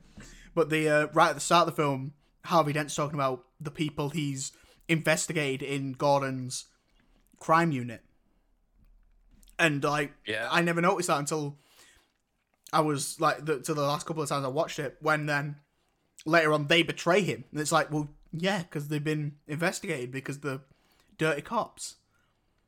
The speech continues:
Speaker 1: It's a
Speaker 2: For,
Speaker 1: really
Speaker 2: for
Speaker 1: great
Speaker 2: me, I,
Speaker 1: crime
Speaker 2: like
Speaker 1: thriller with Batman in it.
Speaker 2: Yeah. I, th-, there was a scene I was watching recently, uh, 'cause I watched this a couple of days ago, um, that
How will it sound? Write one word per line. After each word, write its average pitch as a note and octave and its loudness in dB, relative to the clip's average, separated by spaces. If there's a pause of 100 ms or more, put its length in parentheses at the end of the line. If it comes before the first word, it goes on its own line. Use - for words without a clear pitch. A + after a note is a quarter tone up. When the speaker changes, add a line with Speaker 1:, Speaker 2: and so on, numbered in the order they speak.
(1160)
Speaker 1:
It's F3+ 4
a F3+ 10
Speaker 2:
For, F#3 10
Speaker 1:
really A3+ 8
Speaker 2:
for F3 10
Speaker 1:
great F3 12
Speaker 2:
me, D#3 12
I, - 2
Speaker 1:
crime D3 10
Speaker 2:
like C3+ 12
Speaker 1:
thriller C#3+ 2
with D3 -2
Batman C3 0
in B2 -8
it. G#2+ -16 (1120)
Speaker 2:
Yeah. A2 2 (580)
I, D#3 10
th-, D#3 8
there D3+ 10
was C#3+ 6
a C3+ 2
scene D3 2
I A#2+ 4
was A#2 4
watching A2+ 0
recently, G#2+ -2 (200)
uh, G#2+ 2
'cause A2 2
I A2 6
watched G#2+ 4
this G#2 0
a G#2+ 0
couple G2 -4
of F#2+ 4
days F#2 2
ago, F#2 0 (680)
um, G#2 8 (840)
that A2+ 6